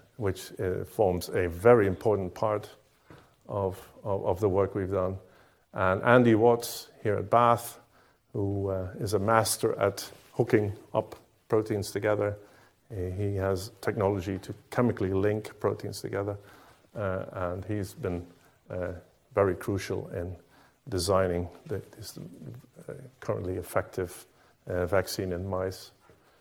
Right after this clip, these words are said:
And of course, I would like to thank the B B S S C, who've been giving me funding for quite a long time now to push this further, and also the University of Bath, who has been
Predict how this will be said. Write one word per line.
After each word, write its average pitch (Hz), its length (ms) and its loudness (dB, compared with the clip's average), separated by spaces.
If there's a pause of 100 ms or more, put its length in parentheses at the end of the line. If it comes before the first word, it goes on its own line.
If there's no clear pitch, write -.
(260)
And 117 120 6
of 117 80 6
course, 165 200 12
I 143 40 12
would 135 80 10
like 143 200 12
to 135 120 6
thank - 640 6
the 120 180 8
B 143 160 12
B 123 120 10
S 107 160 6
S 113 100 -2
C, 165 140 8
who've 120 440 4
been 117 140 2
giving 113 260 4
me 95 240 0
funding 127 440 2
for 98 240 -4
quite 113 220 0
a 90 40 0
long 98 160 -2
time 110 280 -6
now 107 280 -6
to 107 240 -8 (400)
push 104 220 -2
this 104 180 -8
further, 101 400 -2 (840)
and 101 140 0
also 104 220 0
the 95 80 -4
University 95 420 0
of 90 120 -8
Bath, 120 380 6
who 104 100 -10
has 101 120 -10
been 98 200 -8